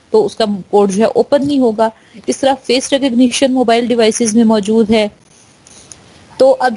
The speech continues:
ये सारी, अ, human body के parts है, हम अपने body parts से अपनी identification करवाते हैं। अब ये इतनी यूनिक है, अल्लाह ताला की कुदरत है कि <clears throat>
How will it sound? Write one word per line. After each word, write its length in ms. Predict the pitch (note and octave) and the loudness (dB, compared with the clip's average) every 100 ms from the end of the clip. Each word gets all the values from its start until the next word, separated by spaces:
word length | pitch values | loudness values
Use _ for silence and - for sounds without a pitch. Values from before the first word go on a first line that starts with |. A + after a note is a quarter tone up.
| D4 | -4
ये 80 | D#4+ | -2
सारी, 360 | - C4+ D4 | 0 0 0
अ, 60 | - B3 A#3 A#3 B3 B3 | -2 0 4 4 4 2
human 440 | A3 - B3 B3 B3 | -2 0 2 4 2
body 300 | G3+ F#3+ G#3 | 2 0 -2
के 80 | G3 | -4
parts 440 | - D#3 - - | -2 -4 -6 -10
है, 100 | F3+ _ _ _ _ _ _ _ _ - | -10 _ _ _ _ _ _ _ _ -8
हम 140 | G#3+ A3+ | -2 -2
अपने 220 | B3+ C#4 | -2 -2
body 260 | A#3+ A#3+ C#4+ | -2 -2 0
parts 300 | B3+ A3+ - | 0 0 -6
से 240 | - G#3+ | -4 -4
अपनी 300 | G3+ - G#3 | -4 -4 -2
identification 840 | G3 F#3+ F#3+ G3 F#3+ - - F3+ | 0 -2 -4 -6 -4 -6 -4 -2
करवाते 520 | F#3 F3 F3 F3+ F#3 | 0 0 -2 -4 -6
हैं। 80 | F#3 - - _ - - - | -6 -10 -20 _ -20 -20 -2
अब 220 | B3+ A3+ - | -2 -2 -2
ये 240 | C#4+ D4+ C#4+ C4 | 0 0 -2 -8
इतनी 360 | A#3 C4 C#4 A3+ | -4 -2 0 0
यूनिक 480 | F#3 F#3 G3 - | 0 -2 -4 -2
है, 100 | A3 | -4
अल्लाह 280 | A3 A3 A3+ | -2 -4 -2
ताला 220 | A#3 A#3+ | 0 -2
की 140 | A#3+ B3 | -2 -4
कुदरत 440 | A3 F#3+ A3 G#3+ | -2 0 0 0
है 140 | A3 G#3 | -2 0
कि 240 | A#3+ D4 - _ _ _ _ _ | -2 -4 -6 _ _ _ _ _
<clears throat> 20 | - | -8